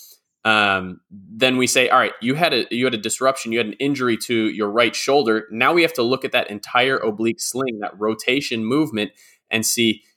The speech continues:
is there anything, is there any disruption along this fascial chain? Is the fascia irritated? Um, or, or disorganized in any way? And can we reorganize that? Can we retrain you to work, uh,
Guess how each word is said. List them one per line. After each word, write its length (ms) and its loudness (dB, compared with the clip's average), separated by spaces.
is 200 4
there 200 4
anything, 560 0
is 160 -2
there 160 2
any 160 0
disruption 580 -2
along 520 0
this 200 -4
fascial 320 0
chain? 240 -2
Is 160 -2
the 100 0
fascia 640 0
irritated? 760 0
Um, 380 2
or, 200 0
or 320 0
disorganized 800 2
in 200 -8
any 180 -2
way? 380 2
And 160 -4
can 320 -2
we 120 0
reorganize 680 0
that? 220 -2
Can 180 -2
we 120 -2
retrain 640 -2
you 240 -2
to 100 -6
work, 400 0
uh, 220 4